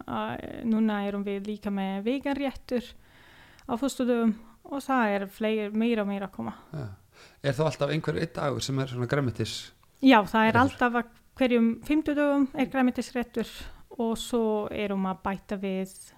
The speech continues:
Speaker 1: stundum á þriðjudögum og mánudögum eða bara svona go with the flow.
Speaker 2: Akkurat.
Speaker 1: Já.
Speaker 2: Eh,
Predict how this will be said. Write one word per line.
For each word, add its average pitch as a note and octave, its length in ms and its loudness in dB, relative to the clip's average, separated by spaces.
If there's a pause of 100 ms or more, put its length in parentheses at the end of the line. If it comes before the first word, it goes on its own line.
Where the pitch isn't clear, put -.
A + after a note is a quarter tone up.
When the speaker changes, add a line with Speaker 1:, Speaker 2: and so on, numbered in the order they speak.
(120)
Speaker 1:
stundum G3+ 380 -4
á G3 200 -4 (840)
þriðjudögum G#3+ 600 2
og G#3+ 260 -4 (160)
mánudögum G#3 520 0
eða G3+ 360 -6
bara G3 200 -2
svona G3 280 -8 (1120)
go C4 160 8
with C4+ 140 4
the B3+ 120 2
flow. D4 220 6 (280)
Speaker 2:
Akkurat. G2+ 440 -4
Speaker 1:
Já. G#3+ 340 4 (600)
Speaker 2:
Eh, A#2+ 220 4